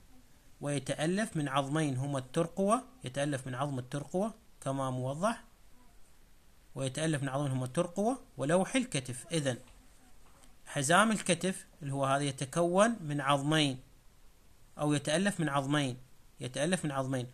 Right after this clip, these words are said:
هما عظم الترقوة ولوح الكتف، والذي يكون لوح الكتف الذي يكون مثلث الشكل، الذي يكون مثلث الشكل ومسطحا. إذن حزام الكتف يقع أين؟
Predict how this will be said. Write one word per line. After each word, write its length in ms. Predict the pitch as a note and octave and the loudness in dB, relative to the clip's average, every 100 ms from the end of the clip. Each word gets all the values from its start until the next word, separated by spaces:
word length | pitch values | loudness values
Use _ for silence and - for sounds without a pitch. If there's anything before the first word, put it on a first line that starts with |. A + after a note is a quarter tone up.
| - - - | -16 -18 -6
هما 180 | D#3 C#3+ | -2 2
عظم 280 | B2+ E3 F#3 | 4 4 2
الترقوة 580 | F#3 G3+ - G3+ A3+ C4+ - - - - | 2 0 2 2 2 0 -8 -20 -20 -10
ولوح 500 | C#3 C#3+ F#3 F#3+ B3 D#4 - - - D#3 | -2 4 4 4 2 0 -2 -20 -12 -8
الكتف، 540 | C#3 - B2+ B2 - - - - - - - - - - - - - - - - - - - - - - - - - - - | -4 -4 -4 -6 -12 -20 -20 -20 -20 -20 -20 -20 -20 -20 -20 -18 -16 -16 -18 -20 -20 -20 -20 -20 -20 -20 -20 -20 -20 -20 -2
والذي 600 | D#3+ E3+ E3 F3+ E3 D#3+ | 4 4 6 6 6 6
يكون 500 | D#3 - F#3+ A#3 B3 | 2 2 2 2 2
لوح 260 | E3 G3 G3 | 2 2 4
الكتف 520 | F3+ - F3 B3 - | 0 0 0 -2 0
الذي 280 | F3 E3 D#3 | 0 2 2
يكون 440 | D#3 - G#3 G#3 | 0 0 0 2
مثلث 460 | D#3 - G#3 B3+ B3+ | 4 4 4 4 2
الشكل، 460 | G3+ - D3 C#3 C3 - - - | 4 4 2 -6 -10 -14 -14 -4
الذي 280 | D#3 D3 C#3 | -2 0 0
يكون 280 | C3 E3 | 0 0
مثلث 360 | D3 F3+ F3+ D#3 | 2 0 0 0
الشكل 440 | C3+ E3+ E3 C#4+ - | -2 -2 0 -2 -4
ومسطحا. 720 | D#3 D3 C#3 D#3 - B2+ - A#2+ - - - - - | -6 -2 0 0 0 -2 -2 -8 -12 -20 -20 -20 -6
إذن 240 | E3+ D#3 C3 | 0 2 0
حزام 360 | C3 C3+ E3 | 0 4 4
الكتف 460 | F3+ - E3+ G3 - | 4 0 -2 -2 0
يقع 320 | E3+ - D3+ D#3+ | -2 0 0 2
أين؟ 300 | F3 F3 | 2 2